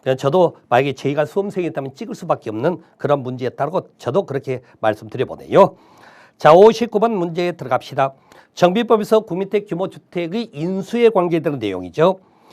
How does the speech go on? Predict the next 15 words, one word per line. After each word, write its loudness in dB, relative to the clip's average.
인수는 2
거기 6
그 6
오 6
번 6
보세요. -2
이건 4
시험 2
지문에 0
모의고사 0
여러 -4
차례 -6
나왔던 2
지문들인데요. -4
여튼 0